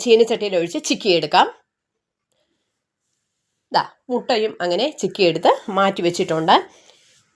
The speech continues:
ഇനി ഒരു ചീനച്ചട്ടിയോ പാനോ എന്താണെന്നുള്ളത് ഗ്യാസിൽ വച്ചതിന് ശേഷം എണ്ണ ഒഴിച്ചിട്ടുണ്ട്. അതിലൊരല്പം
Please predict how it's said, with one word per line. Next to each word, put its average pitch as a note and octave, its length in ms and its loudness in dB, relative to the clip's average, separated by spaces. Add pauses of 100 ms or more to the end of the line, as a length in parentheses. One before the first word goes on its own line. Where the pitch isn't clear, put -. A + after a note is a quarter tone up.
(300)
ഇനി E4+ 140 6 (200)
ഒരു G3 100 -2 (120)
ചീനച്ചട്ടിയോ F#3 500 -2 (120)
പാനോ F3+ 300 0
എന്താണെന്നുള്ളത് F#3 640 2 (680)
ഗ്യാസിൽ G3+ 320 0
വച്ചതിന് F#3 400 -2
ശേഷം F#3+ 220 -4 (120)
എണ്ണ F#3+ 220 0
ഒഴിച്ചിട്ടുണ്ട്. F3 500 0 (140)
അതിലൊരല്പം F#3+ 640 2